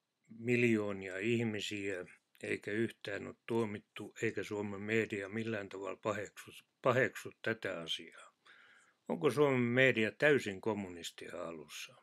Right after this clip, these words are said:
Siis kansanmurha,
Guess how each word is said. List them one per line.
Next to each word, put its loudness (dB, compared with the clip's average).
Siis -4
kansanmurha, 0